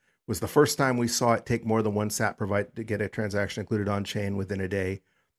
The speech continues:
uh, when that basically doubled to two sats per byte. And this week it's five sats per byte. Although last week they were saying to guarantee your, your transaction is included on chain in the very next block,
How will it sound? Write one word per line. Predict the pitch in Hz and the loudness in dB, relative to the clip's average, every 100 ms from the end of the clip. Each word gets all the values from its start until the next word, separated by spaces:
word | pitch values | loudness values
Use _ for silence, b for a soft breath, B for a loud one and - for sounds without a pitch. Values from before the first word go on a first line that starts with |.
| _ - | _ -8
uh, | 90 | -6
when | 82 - 92 | -6 -6 -4
that | 92 - 87 | -4 -4 -4
basically | 98 - 87 | -4 -4 -6
doubled | 98 92 101 | -2 0 -2
to | 90 | -4
two | - | -6
sats | 101 104 92 | -2 -2 -2
per | - | -4
byte. | 101 98 101 | -4 -4 -4
And | 92 92 | -6 -4
this | 131 - | -2 0
week | 120 98 | 0 -2
it's | - | -6
five | - - 117 127 123 | -8 -4 0 0 0
sats | - 110 - | -2 -2 -4
per | 127 | -2
byte. | 127 131 131 b b b b - | 2 2 2 b b b b 2
Although | 120 110 202 233 185 | 2 6 8 10 8
last | 135 139 180 - | 6 4 2 4
week | 160 147 | 4 4
they | - | 2
were | 123 120 | 2 2
saying | - 120 117 | 2 2 2
to | 113 | 0
guarantee | 98 117 120 120 131 | 2 2 2 0 0
your, | 117 104 - 113 110 | 0 -2 -4 -6 -4
your | 110 104 | -2 -2
transaction | - 113 113 107 - | -2 -2 0 -2 -2
is | 104 | -6
included | 110 - 110 110 - | -6 -2 0 0 0
on | 104 110 | -2 0
chain | 107 113 113 | -2 -2 -2
in | 98 | -2
the | |
very | 87 101 90 | -2 -2 -2
next | 85 95 101 - - | -2 -2 -2 -4 -6
block, | 101 107 117 | 0 2 2